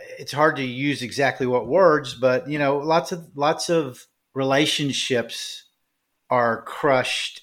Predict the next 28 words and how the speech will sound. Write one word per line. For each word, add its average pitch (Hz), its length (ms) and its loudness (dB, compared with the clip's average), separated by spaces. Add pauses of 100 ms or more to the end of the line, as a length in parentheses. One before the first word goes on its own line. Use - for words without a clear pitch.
and 117 420 -8
br-, 120 140 -8
there's 107 240 -6 (100)
breakups, 131 720 2
and 110 180 -6
there's 107 260 -4
things 127 280 -2
that 113 100 -4
happen 147 460 -4
because 120 400 -6
people, 131 680 -4 (360)
it's 135 240 -4
just 117 180 -6
scary 147 600 2
to 123 140 -8
go 120 580 0
and 113 300 -8 (500)
to 127 100 -6
go 123 260 4
into 120 340 -2
a, 113 80 -2
a, 107 580 -4
a 107 40 -4 (200)
counseling, 131 720 -4 (800)
um, 123 560 0
with 147 280 2
someone 135 420 0
else, 135 460 2